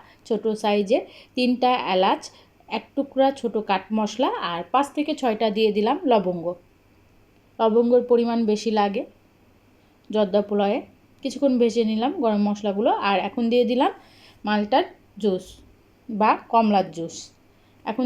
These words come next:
দিয়ে দিচ্ছি স্বাদ মতো চিনি। চিনিটা আপনারা আপনাদের পছন্দ অনুযায়ী কম বেশি করে দিতে পারেন।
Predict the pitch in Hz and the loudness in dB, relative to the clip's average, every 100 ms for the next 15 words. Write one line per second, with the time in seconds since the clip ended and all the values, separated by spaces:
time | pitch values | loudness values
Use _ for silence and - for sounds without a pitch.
0 | 240 247 226 233 208 - 269 370 - _ | 0 2 2 -2 -6 -8 -6 -6 -6 _
1 | _ _ _ _ _ _ _ _ _ _ | _ _ _ _ _ _ _ _ _ _
2 | _ _ _ _ _ _ - 240 220 226 | _ _ _ _ _ _ -6 0 0 2
3 | 226 220 220 - 208 254 - - - 330 | 0 0 -2 -2 0 0 -2 -8 -4 -2
4 | 330 285 311 311 311 240 233 233 - 220 | 0 0 0 -2 -2 -2 0 0 -2 0
5 | 214 220 196 196 220 233 226 220 240 381 | 0 0 -4 -2 2 2 2 2 2 2
6 | - 214 202 214 214 226 208 208 208 202 | 0 0 0 0 -2 0 0 0 0 -2
7 | 202 196 | 0 0